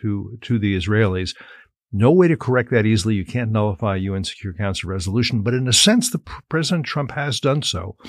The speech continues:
Two ways. One, by moving the U S Embassy to Jerusalem. That says you have a right to be in Jerusalem. And two, with this plan, which says we're not gonna start with the idea that the Israelis have no legal basis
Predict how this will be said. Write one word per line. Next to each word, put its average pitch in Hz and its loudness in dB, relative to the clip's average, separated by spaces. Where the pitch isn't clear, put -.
Two 185 4
ways. 120 4
One, 120 2
by 110 2
moving 117 4
the 110 2
U 104 2
S 104 2
Embassy 101 2
to 95 0
Jerusalem. 92 -2
That 104 -6
says 113 0
you 123 2
have 120 2
a 104 2
right 98 0
to 104 -4
be 95 -2
in 90 -4
Jerusalem. 98 -4
And 131 0
two, 254 6
with 185 4
this 180 4
plan, 180 2
which 123 0
says 117 0
we're 113 2
not 117 4
gonna 139 -2
start 117 2
with 110 -4
the 110 0
idea 104 2
that 98 0
the 95 2
Israelis 95 2
have 90 2
no 87 0
legal 92 0
basis 95 2